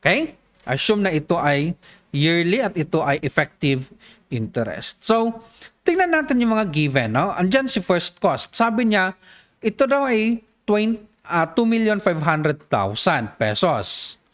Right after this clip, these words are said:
And then yung operation and maintenance cost is twenty thousand pesos every year. Annual lang sabi niya dyan. So, yan yung mga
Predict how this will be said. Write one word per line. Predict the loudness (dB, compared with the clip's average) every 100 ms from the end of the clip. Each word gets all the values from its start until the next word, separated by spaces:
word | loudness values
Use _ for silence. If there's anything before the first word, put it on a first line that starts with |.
| -20 -20 -4
And | 0 2
then | 2 2
yung | 0
operation | 0 0 0 0 0 0 0
and | 0 0
maintenance | 0 0 0 0 0 -2
cost | -2 0 0 -4 -12 _ -20 _ _
is | -2 -2
twenty | -2 0 0 -2
thousand | 0 2 0 0 -2 -2 0
pesos | 0 0 -2 -2 -2 -8 -2
every | -2 -2 -2 0 2 0 -4 -14 -20 _
year. | -2 2 2 2 0
Annual | 0 2 2 2 2 0
lang | -4
sabi | -2 -4 -2 -4
niya | -6 -4
dyan. | -6 -2
So, | -2 -2 -4 -18 -20 -6
yan | 0 2 2
yung | 0 2
mga | 0